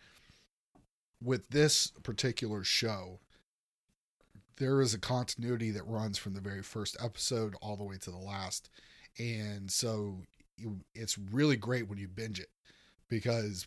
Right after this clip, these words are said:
by binging, you see all those threads that carry over. But I watched all of season three in, um, each, each week, and it was still one of the most enjoyable experiences.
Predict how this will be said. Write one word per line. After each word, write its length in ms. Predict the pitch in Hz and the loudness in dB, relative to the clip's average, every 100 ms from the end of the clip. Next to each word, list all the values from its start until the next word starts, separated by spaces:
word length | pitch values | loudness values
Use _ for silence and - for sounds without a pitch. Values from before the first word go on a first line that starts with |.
| - | -6
by 160 | 101 110 | -2 -2
binging, 580 | 104 120 117 113 113 101 | 0 2 2 2 0 -2
you 140 | 101 | 0
see 420 | 98 - 127 117 | 4 4 4 2
all 160 | 110 107 | 0 -2
those 280 | 104 98 - | -4 -2 -2
threads 720 | - 107 107 101 98 - - | -2 -2 -2 -4 -4 -6 -6
that 160 | 101 90 - | -8 -10 -8
carry 320 | - 101 101 | -4 -4 -4
over. 380 | 104 107 123 127 _ - - - - _ | -4 0 0 0 _ -20 -20 -20 -20 _
But 280 | 117 113 104 - - - | 0 0 -2 -6 -18 -6
I 140 | 110 | -2
watched 440 | 120 123 120 - - | 4 4 6 2 2
all 340 | 113 117 113 | 2 4 4
of 140 | 98 92 | 2 0
season 420 | 120 120 101 101 | 0 0 -2 -6
three 480 | - 117 131 113 92 _ - - _ _ _ - | -6 -2 -2 -2 -8 _ -20 -20 _ _ _ -8
in, 560 | 127 113 110 107 95 - - | -4 -2 -2 -4 -8 -14 -8
um, 540 | 110 95 95 92 95 - _ _ - | -6 -6 -8 -12 -16 -20 _ _ -6
each, 260 | 117 98 - | -4 -4 -4
each 280 | 143 113 123 | -2 0 2
week, 380 | 123 113 - - - - - | 2 0 -6 -20 -20 -20 -10
and 260 | 107 120 110 - - 113 | -6 -6 -8 -18 -12 -4
it 40 | |
was 140 | 123 123 | 2 2
still 220 | - 117 | 4 4
one 140 | 123 131 | 4 2
of 40 | |
the 60 | 113 | 0
most 200 | 110 104 | 0 -2
enjoyable 420 | 107 107 104 101 101 | -2 -2 -4 -4 -4
experiences. 720 | - 113 113 104 - - | -4 -2 -2 -2 -6 -10